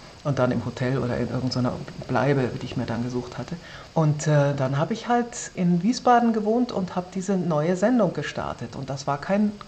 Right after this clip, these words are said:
es war kein Zuckerschlecken, weil wir hatten am Anfang keine guten Quoten,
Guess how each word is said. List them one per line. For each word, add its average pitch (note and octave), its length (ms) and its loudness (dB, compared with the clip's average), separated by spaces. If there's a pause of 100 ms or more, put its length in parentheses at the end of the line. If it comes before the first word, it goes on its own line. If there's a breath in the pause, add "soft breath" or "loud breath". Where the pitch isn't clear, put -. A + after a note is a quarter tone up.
(100)
es - 140 -10
war E3 80 2
kein A3+ 200 0
Zuckerschlecken, - 680 -4
weil B2+ 180 -2
wir C3 120 -2
hatten C3+ 260 -4 (320 loud breath)
am D3+ 140 0
Anfang D#3 460 0 (180)
keine D#3+ 320 2
guten F3 320 -2
Quoten, A#3 500 2